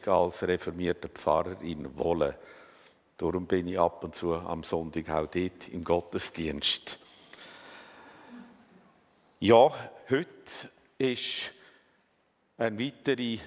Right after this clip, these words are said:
Predigt zum Thema Heart of Worship. Und Signet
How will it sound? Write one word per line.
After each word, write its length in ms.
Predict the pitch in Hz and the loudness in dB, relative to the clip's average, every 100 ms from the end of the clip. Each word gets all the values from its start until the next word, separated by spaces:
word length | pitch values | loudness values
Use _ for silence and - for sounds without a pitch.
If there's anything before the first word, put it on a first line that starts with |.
| - | -8
Predigt 560 | - 117 135 156 123 - | 0 2 2 -4 -6 -6
zum 260 | 113 110 101 | -6 -6 -4
Thema 680 | 120 110 107 101 98 98 - - - - | -2 0 0 2 2 0 -4 -20 -10 0
Heart 480 | 101 107 - - | 4 2 0 -6
of 380 | 117 98 - - - | -2 -2 -4 -14 -8
Worship. 640 | 92 95 131 - 175 202 - - - - - - - - - _ _ - | -2 0 0 -2 -4 -6 -10 -16 -16 -16 -20 -20 -20 -20 -20 _ _ -2
Und 300 | 113 107 - | 0 0 -6
Signet 800 | 117 101 107 110 131 156 - | -10 -10 -4 0 0 -2 -10